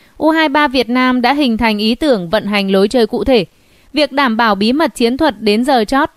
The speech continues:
trước trận ra quân gặp U hai ba Coes sẽ giúp U hai ba Việt Nam tạo bất ngờ cho đối thủ.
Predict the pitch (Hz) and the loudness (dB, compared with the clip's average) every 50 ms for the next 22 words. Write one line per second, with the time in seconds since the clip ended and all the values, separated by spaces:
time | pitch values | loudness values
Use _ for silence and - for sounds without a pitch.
0 | _ _ _ - 320 339 320 - 302 214 196 220 240 233 233 - 247 233 226 220 | _ _ _ -2 -2 -2 0 -2 -4 -4 -2 -2 -2 -2 0 0 -2 0 0 -2
1 | 220 208 - - 196 214 220 226 220 220 202 208 202 - - 214 208 208 226 262 | -2 -4 -2 0 -2 0 0 0 -2 -2 -2 -2 -4 0 0 2 2 2 2 0
2 | 294 - _ _ _ _ - - 240 226 254 233 302 294 - 233 247 247 247 240 | -2 -6 _ _ _ _ -6 -4 -2 -2 0 0 0 -2 0 0 0 2 2 0
3 | 233 233 233 226 226 214 202 208 - - 220 214 214 214 214 214 - 220 202 - | 0 0 0 0 0 0 0 -2 -2 -2 -2 -2 -2 -2 -2 -4 -6 -6 -8 -4
4 | 220 302 - 277 247 226 208 196 190 - 240 214 202 214 - 302 262 180 | -4 -4 -4 -2 0 0 0 0 0 0 0 0 0 0 0 0 0 0